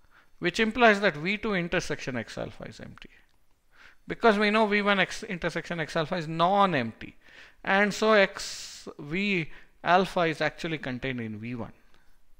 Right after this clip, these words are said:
So the particular thing that contains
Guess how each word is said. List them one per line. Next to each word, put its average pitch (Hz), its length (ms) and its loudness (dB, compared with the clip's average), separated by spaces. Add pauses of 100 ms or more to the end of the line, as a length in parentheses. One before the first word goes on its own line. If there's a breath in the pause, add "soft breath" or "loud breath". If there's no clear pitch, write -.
(300 loud breath)
So 262 340 6
the 240 140 2
particular 311 640 4
thing 254 320 8
that 226 220 0
contains 202 840 -4